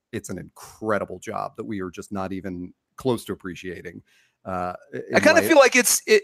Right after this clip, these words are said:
Speaker 2: they need to have one of those, like, uh, mini documentaries. You know how, how, uh, you know, on the Disney Channel, uh, from time to time they air, like, you know, "When the park closes,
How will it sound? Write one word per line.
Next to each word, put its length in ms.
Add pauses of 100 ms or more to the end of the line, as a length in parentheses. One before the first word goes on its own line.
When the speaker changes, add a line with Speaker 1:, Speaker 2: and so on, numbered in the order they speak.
(100)
Speaker 2:
they 120
need 160
to 40
have 200
one 80
of 80
those, 180
like, 240 (220)
uh, 240
mini 260
documentaries. 720
You 60
know 80
how, 240 (320)
how, 340
uh, 300 (120)
you 80
know, 60
on 60
the 80
Disney 280
Channel, 560 (160)
uh, 120
from 180
time 220
to 80
time 260
they 160
air, 260
like, 260
you 60
know, 40
"When 80
the 80
park 320
closes, 560